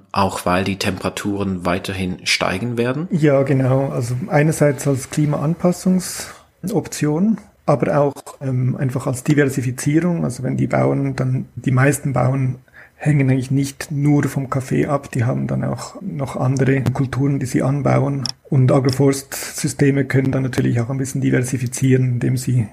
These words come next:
Speaker 2: vielleicht zusätzliche Früchte haben oder Nutzholz oder andere, oder die Stickstofffixierung von, von gewissen Schattenbäumen. Gleichzeitig können Agroforstsysteme natürlich auch Kohlenstoff fixieren.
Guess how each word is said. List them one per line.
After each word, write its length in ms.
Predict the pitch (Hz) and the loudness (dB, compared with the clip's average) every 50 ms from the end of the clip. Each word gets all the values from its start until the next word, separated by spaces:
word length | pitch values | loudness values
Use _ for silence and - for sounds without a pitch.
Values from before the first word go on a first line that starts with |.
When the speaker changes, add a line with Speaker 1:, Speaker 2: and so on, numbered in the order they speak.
| - | -8
Speaker 2:
vielleicht 400 | - - 131 127 127 127 - - | -6 -2 0 0 0 0 -2 -4
zusätzliche 540 | - 139 135 131 131 131 - - - - 127 | -4 -2 0 -2 -2 -2 -6 -8 -8 -8 -6
Früchte 460 | - - 165 170 - - - 151 123 | 0 2 2 2 2 0 0 2 4
haben 460 | 123 135 143 135 - 147 147 143 139 | 4 4 4 2 0 -2 -4 -4 -4
oder 580 | 185 175 139 131 123 135 127 117 123 131 127 - - _ - - - | -4 -4 -4 -4 -2 -2 -2 -2 -4 -6 -8 -10 -16 _ -14 -8 -2
Nutzholz 840 | - 151 139 151 151 - - 151 151 135 135 135 - - - - - | 2 4 4 4 4 2 2 4 4 4 4 2 -2 -6 -6 -8 -8
oder 280 | - 196 131 123 139 - | -6 -4 -2 0 0 0
andere, 460 | 127 123 127 123 123 127 131 131 123 - - | 2 2 2 2 2 2 2 2 2 0 -4
oder 160 | - 156 117 - - | -6 -6 -6 -6 -6
die 60 | 135 | -6
Stickstofffixierung 1000 | - - 147 139 139 - - 147 139 - 131 120 - - 143 143 135 135 135 127 | -2 0 0 0 2 0 -2 -2 -2 -2 -6 -6 -2 -2 0 0 0 0 -2 -4
von, 280 | - 139 131 139 147 | -4 -6 -6 -6 -6
von 180 | - - 143 127 | -4 -4 -4 -2
gewissen 600 | 123 127 123 127 123 - - 131 131 123 113 - - _ _ - | -2 0 0 -2 -2 -2 -2 -2 0 -2 -2 -4 -8 _ _ -8
Schattenbäumen. 800 | - - 139 139 - - 143 135 123 127 127 127 127 131 131 123 - | -2 0 0 0 0 -2 -4 -2 0 0 2 2 2 2 0 0 2
Gleichzeitig 640 | - 143 139 143 131 - - 147 147 - - 127 120 | 2 4 4 4 2 4 4 2 2 2 -2 -6 -2
können 440 | - 147 147 147 139 - 156 123 - - - _ _ _ _ | 0 0 0 2 2 2 2 0 -2 -8 -12 _ _ _ _
Agroforstsysteme 920 | - 147 123 143 127 - 147 143 143 143 - 160 123 - - 143 139 139 135 | 0 0 2 0 0 2 2 2 2 0 -2 -6 -4 0 2 2 4 4 2
natürlich 760 | 135 123 123 - 139 135 131 135 131 - - - 330 - | 0 0 0 0 0 2 0 0 -4 -6 -8 -10 -6 -2
auch 400 | - 139 131 131 127 - - - | 0 2 2 2 0 -4 -8 -8
Kohlenstoff 680 | - - 143 139 135 131 127 - - 143 131 120 - - - | -4 0 0 2 2 0 0 0 -2 -2 -2 -2 -6 -6 -2
fixieren. 720 | - 151 - - - - 135 139 156 185 226 240 240 - | 0 0 0 0 -2 0 2 2 4 4 2 2 0 -4